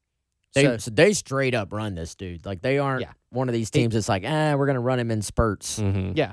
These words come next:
Speaker 2: In, in two ga-, I mean, it, one of his hundred-yard games, he carried the ball just ten times. It was largely on the strength of a sixty-one-yard touchdown run.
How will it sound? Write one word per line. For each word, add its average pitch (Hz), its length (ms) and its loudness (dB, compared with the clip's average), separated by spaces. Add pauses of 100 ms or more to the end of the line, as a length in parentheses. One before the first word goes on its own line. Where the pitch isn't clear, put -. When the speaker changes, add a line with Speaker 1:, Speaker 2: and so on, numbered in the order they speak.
(160)
Speaker 2:
In, 135 120 -6
in 131 220 -4
two 202 220 -4
ga-, 151 200 -2
I 135 60 -4
mean, 120 240 -4 (520)
it, 135 100 -12
one 160 220 0
of 185 80 -2
his 185 160 -2
hundred-yard 170 460 -2
games, 165 280 -4
he 120 260 -10
carried 143 240 -2
the 117 60 -6
ball 123 180 0
just 107 220 -10
ten 120 220 -2
times. 117 360 -4
It 107 100 -6
was 104 120 -12
largely 113 360 -4
on 104 120 -6
the 101 80 -8
strength 110 320 -10
of 95 80 -12
a 95 60 -10
sixty-one-yard 104 960 -6
touchdown 113 480 -8
run. 113 260 -8